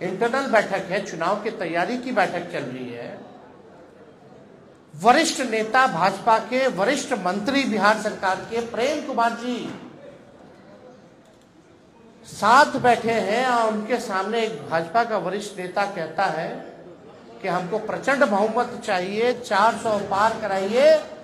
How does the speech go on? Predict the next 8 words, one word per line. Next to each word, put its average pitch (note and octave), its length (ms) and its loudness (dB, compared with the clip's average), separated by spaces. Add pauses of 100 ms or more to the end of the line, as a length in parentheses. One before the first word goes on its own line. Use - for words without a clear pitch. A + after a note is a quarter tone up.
(280)
और E3 120 0
हम F#3 240 0
लोग G#3+ 140 -2
संविधान E3 640 -4
को F#3+ 220 -8
खत्म D#3+ 280 -8
कर C#3 220 -8
देंगे। B2 480 -10